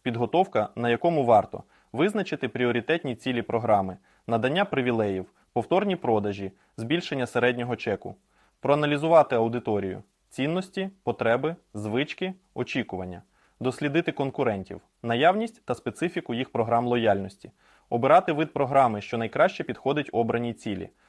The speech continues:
Розрахувати можливості, відповідальних осіб, бюджет на впровадження та підтримку. Лише після цього можна переходити до другого етапу —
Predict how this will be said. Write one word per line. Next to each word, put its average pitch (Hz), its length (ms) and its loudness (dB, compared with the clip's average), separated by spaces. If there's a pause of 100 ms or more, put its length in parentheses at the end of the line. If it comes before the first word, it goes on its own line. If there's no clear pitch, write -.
(140)
Розрахувати 127 600 0
можливості, 120 680 -2 (280)
відповідальних 123 680 0
осіб, 113 380 -6 (300)
бюджет 123 400 0
на 127 80 -2
впровадження 170 640 2
та 131 120 -2
підтримку. 113 640 -6 (420)
Лише 120 280 0
після 170 280 -4
цього 190 300 0
можна 135 300 0
переходити 151 600 -2
до 127 100 -2
другого 120 440 0
етапу — 98 460 -2